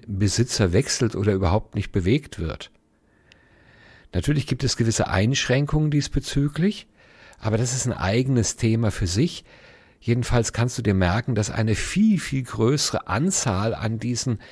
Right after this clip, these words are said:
Goldpapieren bewegt wird als tatsächlich physisches Gold. Und deswegen kann man sich relativ unabhängig von den tatsächlichen Verhältnissen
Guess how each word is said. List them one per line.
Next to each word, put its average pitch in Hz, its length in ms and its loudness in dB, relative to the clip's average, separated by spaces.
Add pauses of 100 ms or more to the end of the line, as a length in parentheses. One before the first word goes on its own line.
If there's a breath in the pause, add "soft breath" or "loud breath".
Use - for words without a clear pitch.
(240 loud breath)
Goldpapieren 131 920 4
bewegt 107 420 0
wird 104 140 -2
als - 240 -6
tatsächlich - 640 -6
physisches 123 640 -2
Gold. 104 260 2 (460 loud breath)
Und 104 120 -2
deswegen 120 360 2
kann 113 180 0
man 120 140 2
sich 107 240 -4
relativ 117 560 0
unabhängig 170 840 4 (340 loud breath)
von 107 220 0
den 110 280 2
tatsächlichen 117 880 0
Verhältnissen 107 920 0